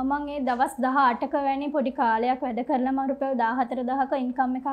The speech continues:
ගත්ත කම්පැනි එකෙන්. අ, ඊට අමතරව මං මාර්තු මාසයේ මගේ ටීම් එක හොඳටම හැදුවා. ටීම් එක හදලා වැඩ කරගෙන යද්දී මට අසනීප වුණා. අ, අසනීප වෙලා ඉඳිද්දි මං හිතුවේ නෑ මට ඉන්කම් එකක් ලැබෙයි කියලා.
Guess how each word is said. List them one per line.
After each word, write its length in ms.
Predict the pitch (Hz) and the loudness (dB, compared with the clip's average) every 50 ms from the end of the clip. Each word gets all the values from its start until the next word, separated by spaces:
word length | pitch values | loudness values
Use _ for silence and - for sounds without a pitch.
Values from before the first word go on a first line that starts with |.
| 262 233 | -6 -4
ගත්ත 340 | 226 240 254 254 - 277 277 | -4 -6 -4 -4 -4 -4 -4
කම්පැනි 480 | - 233 220 220 240 247 240 226 220 220 | -4 -4 -4 -4 -4 -4 -6 -6 -8 -12
එකෙන්. 280 | 208 - 247 226 254 339 320 - - - _ _ _ _ _ - - - _ - | -14 -12 -10 -8 -8 -8 -10 -12 -20 -20 _ _ _ _ _ -20 -20 -20 _ -14
අ, 40 | 262 240 240 | -10 -8 -6
ඊට 160 | 247 247 262 | -6 -4 -2
අමතරව 340 | 285 285 285 262 311 294 302 | -2 -2 -2 -2 -2 0 0
මං 200 | 294 302 302 294 | 0 0 0 0
මාර්තු 440 | 277 247 240 240 247 247 - 320 294 | 2 2 2 2 2 0 0 -2 -2
මාසයේ 460 | 285 285 285 277 277 277 - 302 302 | -2 -2 -2 -2 -2 -2 0 0 0
මගේ 280 | 294 285 277 277 302 | 0 0 0 0 -2
ටීම් 380 | 302 302 302 262 262 262 269 277 | -2 -2 -2 0 0 0 0 0
එක 100 | 277 262 | 0 -2
හොඳටම 460 | 302 285 262 247 233 240 240 262 277 285 | -2 -2 0 0 -2 -2 -2 -2 -2 -2
හැදුවා. 460 | 262 262 220 202 220 208 208 247 349 - - - _ _ _ - - - | -2 -4 -4 -4 -4 -4 -2 -2 -2 -4 -6 -20 _ _ _ -20 -20 -20
ටීම් 380 | _ - - 277 285 277 277 277 | _ -10 -8 -6 -6 -4 -6 -6
එක 100 | 277 262 320 | -6 -6 -4
හදලා 420 | 294 285 302 262 240 277 277 277 277 | -4 -2 -2 0 0 -2 -2 0 -2
වැඩ 180 | 254 220 226 240 | -2 -2 -2 -2
කරගෙන 360 | - 294 254 254 247 262 262 | -2 -2 -2 0 -2 -2 -2
යද්දී 440 | 254 247 240 233 226 240 269 277 285 277 | -4 -4 -6 -6 -6 -4 -4 -4 -4 -4
මට 280 | 254 240 240 240 233 - 285 277 | -4 -4 -6 -6 -6 -6 -4 -4
අසනීප 540 | 262 240 233 - 320 285 294 285 277 262 254 | -4 -4 -2 0 2 2 2 0 -2 -2 -2
වුණා. 380 | 240 214 214 208 208 220 262 359 - - - - - _ _ _ _ - - - | -4 -6 -6 -6 -2 -2 -4 -4 -4 -14 -20 -20 -20 _ _ _ _ -20 -20 -16
අ, 180 | 262 262 254 247 | -10 -10 -6 -6
අසනීප 360 | 247 262 - 302 277 285 262 | -6 -4 -2 -2 -2 -2 0
වෙලා 240 | 285 285 277 277 269 | 0 0 2 2 2
ඉඳිද්දි 260 | 269 262 277 247 277 | 2 0 0 0 0
මං 180 | 277 277 277 285 | 0 0 0 0
හිතුවේ 320 | 269 262 - 285 285 294 277 | -2 -2 -2 -4 -4 -2 -2
නෑ 180 | 269 269 277 | -2 -2 -2
මට 180 | 285 285 285 294 | -2 -2 0 0
ඉන්කම් 380 | 302 269 262 262 302 269 269 | 0 0 0 0 0 0 0
එකක් 200 | 269 285 277 277 | 2 0 0 2
ලැබෙයි 380 | 311 269 240 233 247 254 262 262 | 2 0 0 2 2 2 2 0
කියලා. 460 | 269 277 277 262 254 247 233 220 220 | 0 -2 0 0 2 2 2 2 0